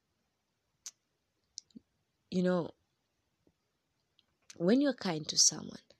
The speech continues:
I'ma let, let me put it this way. If someone is kind towards me, you know, in a genuine manner, actually,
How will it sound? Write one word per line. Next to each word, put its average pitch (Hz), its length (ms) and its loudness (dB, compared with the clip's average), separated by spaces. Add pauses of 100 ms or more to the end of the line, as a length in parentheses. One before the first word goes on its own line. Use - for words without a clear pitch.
(460)
I'ma 226 200 6
let, 160 340 2 (100)
let 247 120 2
me 233 100 2
put - 240 -6
it - 100 -10 (180)
this - 280 -8
way. - 180 -16 (1080)
If 180 120 2
someone 269 360 0
is 233 180 -2
kind 156 500 -4
towards 143 540 -4
me, - 340 -12 (2000)
you 147 140 -8
know, 151 300 -6 (2000)
in 220 140 6
a 196 100 6
genuine 196 520 2
manner, 156 380 -6 (140)
actually, 175 580 -2